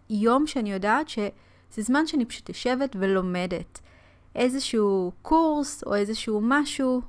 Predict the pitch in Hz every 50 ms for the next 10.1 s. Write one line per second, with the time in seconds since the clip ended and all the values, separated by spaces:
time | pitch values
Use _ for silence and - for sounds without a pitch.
0 | - - 185 190 190 - - - - - - - 311 294 277 285 277 - - 226
1 | 226 226 226 226 226 220 - 202 180 170 170 180 - - - 226 214 220 226 220
2 | - 185 175 170 180 190 202 202 202 196 190 208 - - - - - - 185 185
3 | 202 196 196 190 196 - 202 196 196 - - - - 202 190 185 180 180 190 185
4 | 185 185 - - - 190 190 190 - - - 170 156 156 - 175 180 - - _
5 | - _ - - - - - - _ _ _ - 202 202 247 269 285 330 349 -
6 | - - _ - 220 208 226 226 262 311 349 339 - - - 277 262 262 262 262
7 | - - 190 190 202 220 226 214 175 151 156 156 - - - 202 208 208 202 190
8 | 185 185 180 - - 208 - - 240 254 294 320 320 - - 214 208 220 220 226
9 | 233 233 - - - 190 175 170 170 165 180 226 269 262 - - 185 185 190 185
10 | 185